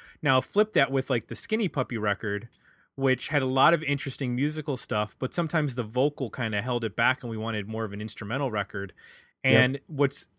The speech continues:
Speaker 1: I think, cool about this record is it kinda balances those two, where it has that aspect of strong sense of melody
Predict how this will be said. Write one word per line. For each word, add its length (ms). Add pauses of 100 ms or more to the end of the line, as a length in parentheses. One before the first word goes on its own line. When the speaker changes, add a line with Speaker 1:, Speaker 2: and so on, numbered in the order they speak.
(120)
Speaker 1:
I 80
think, 200
cool 200
about 200
this 180
record 300
is 80
it 100
kinda 220
balances 580
those 300
two, 440 (360)
where 180
it 80
has 540
that 280
aspect 540
of 500 (300)
strong 420
sense 220
of 80
melody 600